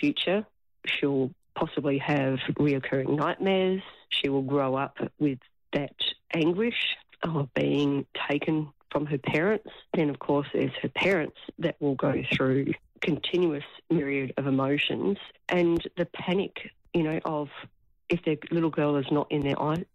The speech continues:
within their eyesight, where is she? Is she safe? Is she okay? It's, it's not something that you get over straight away. You know, it's gonna live with them for the rest of their lives.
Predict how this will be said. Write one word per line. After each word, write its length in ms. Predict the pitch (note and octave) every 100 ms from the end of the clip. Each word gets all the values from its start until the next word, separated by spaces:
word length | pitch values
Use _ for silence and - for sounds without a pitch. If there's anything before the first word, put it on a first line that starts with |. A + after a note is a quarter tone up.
| _
within 340 | - D3+ D3 D3
their 200 | C#3 -
eyesight, 500 | C#3+ F3 - B2+ - - - - -
where 240 | - C#3+ C3+
is 80 |
she? 300 | D3+ - A#2 -
Is 120 | D3
she 180 | - -
safe? 220 | D3 C3 C3
Is 100 | C3
she 160 | -
okay? 400 | C3+ B2+ D3 C3+ -
It's, 120 | - -
it's 180 | - -
not 160 | D#3 -
something 220 | - C3 B2+
that 100 | -
you 60 |
get 160 | C#3 C#3
over 200 | C3+ B2+
straight 260 | - C#3+ C#3
away. 280 | C3+ C3+ - - -
You 80 |
know, 240 | D3 B2+ -
it's 240 | - C#3 -
gonna 200 | C3+ C3+
live 200 | C#3 B2+
with 120 | B2
them 160 | C3+
for 100 | B2+
the 80 | B2
rest 260 | B2 C3+ -
of 60 |
their 140 | A#2+ C3
lives. 340 | C#3 - -